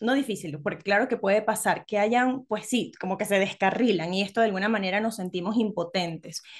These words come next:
Ah, pero, mm, generalmente cuando hablamos, cuando tocamos el tema sensible, logramos hacer que accedan a algún tipo de ayuda.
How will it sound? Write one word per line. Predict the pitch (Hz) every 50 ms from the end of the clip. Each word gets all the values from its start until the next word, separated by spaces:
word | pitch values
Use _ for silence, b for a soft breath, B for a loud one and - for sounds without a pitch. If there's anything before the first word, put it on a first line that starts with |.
| B B B B _
Ah, | - 185 185 185 180 - - -
pero, | 226 214 226 226 208 - - - _ _ _ _ - -
mm, | 254 247 233 226
generalmente | - - - 285 254 254 254 294 330 339 349 359 349 294 254 - 214 214
cuando | 202 196 196 190 196 196
hablamos, | 180 170 185 214 247 247 247 196 175 180 -
cuando | - 190 180 180 175
tocamos | - 180 - - - 302 320 320 311 277
el | 269 208
tema | - 240 247 262 269
sensible, | 262 247 214 208 - - 254 240 208 196 190
logramos | 190 185 185 190 214 226 262 269 269 233 208 165 185
hacer | 180 - - 190 180 190 -
que | 202 196
accedan | 190 - - - - 220 220 214 208 202 190 185
a |
algún | 165 165 185 180 175
tipo | - 190 190 196 196
de | 190 175
ayuda. | 165 165 160 151 139 143 B